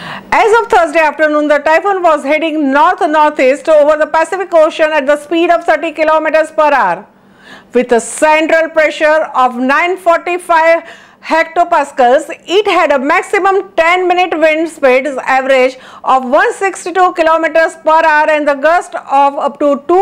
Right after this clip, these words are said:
hundred sixteen kilometers per hour. The storm appears to set to a weaken only slightly as it moves north and then northeast.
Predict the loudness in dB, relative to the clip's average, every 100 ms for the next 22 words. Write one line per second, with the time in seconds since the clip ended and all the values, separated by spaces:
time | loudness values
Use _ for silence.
0 | 2 2 2 2 -2 -4 -4 -2 -4 -2
1 | 0 0 0 0 0 0 0 -2 -2 0
2 | 2 0 -2 -6 _ _ _ -20 -20 -20
3 | -16 -4 0 0 -2 0 2 2 0 -6
4 | -4 -2 -2 0 0 0 -2 -4 0 -2
5 | -2 -6 -2 0 0 -2 -4 -2 -2 -2
6 | 0 2 2 0 0 -2 -2 0 0 0
7 | -4 -6 -6 -10 -20 -6 0 0 2 -2
8 | -2 0 2 0 0 0 2 2 2 0
9 | -2 -2 0 0 -2 -2 0 0 0 -4
10 | -4 -4 -6 -20